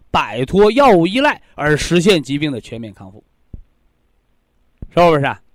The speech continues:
所以糖尿病不是得上就治不好的，你治不好的是因为你治错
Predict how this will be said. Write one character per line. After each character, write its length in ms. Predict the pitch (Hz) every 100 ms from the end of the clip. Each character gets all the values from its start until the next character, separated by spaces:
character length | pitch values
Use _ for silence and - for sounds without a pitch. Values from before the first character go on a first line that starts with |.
| _ _ _ _ _
所 180 | - 180
以 80 | 151
糖 320 | - 131 156
尿 140 | 190
病 200 | 160 190
不 140 | 131 151
是 100 | 190
得 220 | - 135
上 120 | 180
就 100 | 160
治 140 | 147 196
不 80 | 170
好 260 | 127 -
的， 160 | 120 - _ _ _ _ _ _ _ _ _ _ _ _ _ _ _ _ _
你 280 | 180 190 196
治 220 | - 403
不 160 | 330 233
好 300 | - 110 127
的 100 | 175
是 80 | 247
因 140 | 277
为 60 | 262
你 100 | 151
治 200 | 262 285
错 300 | - -